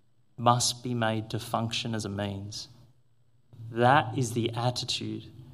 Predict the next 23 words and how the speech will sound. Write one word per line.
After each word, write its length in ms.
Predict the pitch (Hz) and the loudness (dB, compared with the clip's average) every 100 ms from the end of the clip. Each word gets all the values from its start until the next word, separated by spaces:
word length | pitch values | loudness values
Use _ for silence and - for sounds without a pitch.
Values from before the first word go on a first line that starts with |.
| - _ - | -20 _ -8
in 160 | 110 110 | -4 -2
which 260 | 120 123 - | 0 2 2
sin 640 | - 123 123 123 123 - - - _ _ _ _ _ - | 2 2 2 2 0 -6 -20 -20 _ _ _ _ _ -4
essentially 800 | - - 120 120 - 113 110 | 2 2 2 0 0 -2 -4
consists. 800 | 107 - - - 107 - - - - - _ _ _ _ _ _ _ _ _ _ _ _ _ _ _ _ _ - - - _ _ _ _ - - | -4 -8 -6 -6 -6 -8 -14 -14 -20 -20 _ _ _ _ _ _ _ _ _ _ _ _ _ _ _ _ _ -20 -20 -20 _ _ _ _ -20 -8
He's 220 | 135 135 | -4 -2
just 180 | 156 - | -2 -2
describing 640 | 147 - 131 135 131 120 | -4 -2 2 4 4 2
there 240 | 110 110 104 | 2 0 -2
that, 320 | 101 104 - - | -4 -6 -10 -8
that, 260 | 120 - - - _ _ _ - | -6 -6 -8 -20 _ _ _ -4
that, 300 | 110 107 113 - - _ _ - | -4 -4 -8 -18 -20 _ _ -16
that 240 | 147 - | -6 -4
lie 440 | 113 113 117 123 123 | 0 6 8 8 6
we've 220 | 110 101 | 2 2
all 200 | 110 117 | 2 2
taken 420 | 117 123 113 117 | 0 -2 0 -2
in, 220 | 120 98 - - - - - - _ _ _ | -2 -2 -8 -12 -12 -12 -18 -20 _ _ _
that 100 | - | -2
we 160 | 120 113 | 0 0
can 200 | 117 110 | 0 -4
be 420 | - - 107 107 | -6 -6 -2 -2
God 480 | 110 107 110 104 | -2 -2 -2 -6